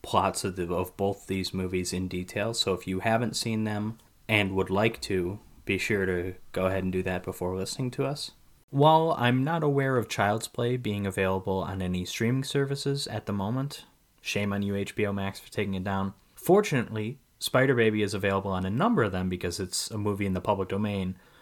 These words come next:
So you can find it on YouTube, you can find it in a colorized version on YouTube, which I can't say I recommend.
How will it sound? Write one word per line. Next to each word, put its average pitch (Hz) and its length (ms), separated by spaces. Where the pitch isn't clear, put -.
So - 140
you 135 80
can 165 100
find 151 220
it 123 80
on 104 140
YouTube, 180 640
you 110 80
can 98 160
find 127 240
it 120 100
in 101 100
a 82 120
colorized 170 680
version 175 320
on 170 140
YouTube, 170 420
which 143 180
I 104 80
can't - 300
say 131 180
I 131 60
recommend. 127 640